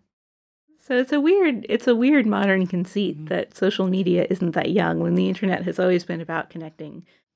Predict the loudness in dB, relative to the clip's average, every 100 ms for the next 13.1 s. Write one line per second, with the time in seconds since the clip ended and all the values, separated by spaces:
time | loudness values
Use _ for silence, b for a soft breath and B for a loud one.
0 | -8 -4 -4 -6 -6 -6 -8 -8 -6 -4
1 | -4 -4 -4 -4 -4 -6 -8 -8 -8 -12
2 | -14 -2 0 2 2 2 2 0 0 -2
3 | 2 2 2 0 2 4 4 0 0 0
4 | 0 -4 -6 0 0 0 -2 -8 -6 -6
5 | -4 -8 -12 -4 -4 -4 -6 -8 -8 -8
6 | -8 _ _ _ _ _ _ _ _ -4
7 | 0 2 4 2 2 2 2 2 2 6
8 | 6 4 2 2 2 2 0 -6 -2 2
9 | 2 4 2 2 -2 -4 -8 -8 -4 -2
10 | -2 -2 0 0 2 0 0 -2 -4 -8
11 | -4 -2 -2 -2 -2 -2 -4 -6 -8 -10
12 | -14 _ _ _ _ _ -10 -6 -6 -8